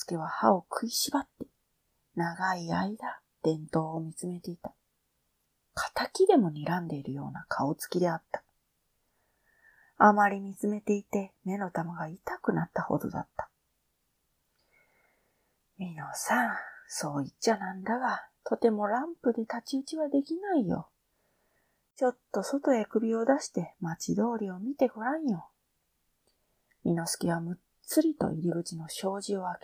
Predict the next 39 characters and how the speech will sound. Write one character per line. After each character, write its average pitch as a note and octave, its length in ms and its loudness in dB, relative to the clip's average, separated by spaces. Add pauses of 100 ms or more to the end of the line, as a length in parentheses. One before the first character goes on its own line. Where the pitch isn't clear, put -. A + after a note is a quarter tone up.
け - 80 -4
て - 60 -20 (280)
通 - 60 -10 (260)
り C4 120 2
を A3+ 80 0
眺 E3 320 -6
め D3+ 80 -16
た。 - 180 -10 (1200)
ど D#3+ 120 4
こ D#3+ 200 -4
の C3+ 160 -8
家、 - 360 -4 (520)
ど F#3 120 2
こ F3+ 200 2
の D#3 100 -4
店 D#3 320 -6
に F#3 140 -6
も - 100 -4 (680)
甘 F#3+ 280 6
酒 F#3+ 300 -2
屋 F3+ 120 0
の F#3 140 -10
と - 200 -4 (320)
同 F3 120 6 (160)
じ C4+ 140 -2
よ F4 120 0
う E4 60 -2
に A#3+ 80 2
明 D#3 120 0 (200)
る G3 120 -2
い G3 80 -8
電 G3 260 0
灯 B3+ 200 -2
が B3+ 160 -8
灯 A#3 120 -4
っ A3 280 -10
て - 60 -20
い - 20 -20 (140)
た。 - 120 -18